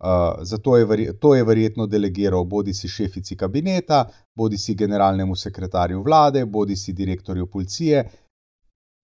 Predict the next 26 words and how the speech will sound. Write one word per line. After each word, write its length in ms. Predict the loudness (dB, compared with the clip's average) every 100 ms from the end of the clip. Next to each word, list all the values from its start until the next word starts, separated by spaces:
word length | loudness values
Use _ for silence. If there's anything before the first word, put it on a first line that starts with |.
| _
To 80 | 2
je 40 | 2
v 40 |
bistvu 260 | 2 0 0
nepomembno. 680 | 0 0 -2 0 -2 -4
Dejstvo 560 | 0 4 6 4 2 2
je, 180 | 4 2
da 140 | 2
mi 140 | 2 4
Janeza 380 | 4 4 2 0
Drnovška 440 | 0 0 0 0
nismo 400 | 2 0 0 0
videli 320 | 2 0 -2 -4
v 80 |
Državnem 380 | -4 0 2 0
zboru, 320 | 0 0 0 0
kjer 240 | 0 0
se 120 | 0
zagovarja, 640 | 0 2 6 6 6 4
eh, 920 | 0 -8 _ _ _ _ 2 6 4 2
kdo 200 | 2 4
zdaj 200 | 6 4
njemu 400 | 6 4 4 2
vrata 400 | 2 4 4 4
odpira 360 | 0 2 2 4
pa 160 | 2